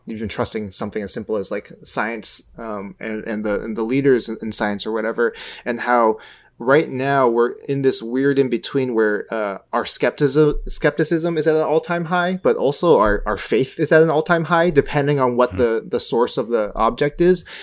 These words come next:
Speaker 1: And seeing now Abraham's, like, two big moments of, of faith in action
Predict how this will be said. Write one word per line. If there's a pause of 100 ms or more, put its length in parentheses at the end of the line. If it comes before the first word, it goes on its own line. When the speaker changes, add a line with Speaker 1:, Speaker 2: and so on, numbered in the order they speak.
(280)
Speaker 1:
And (340)
seeing
now
Abraham's,
like,
two
big (260)
moments
of, (180)
of
faith
in
action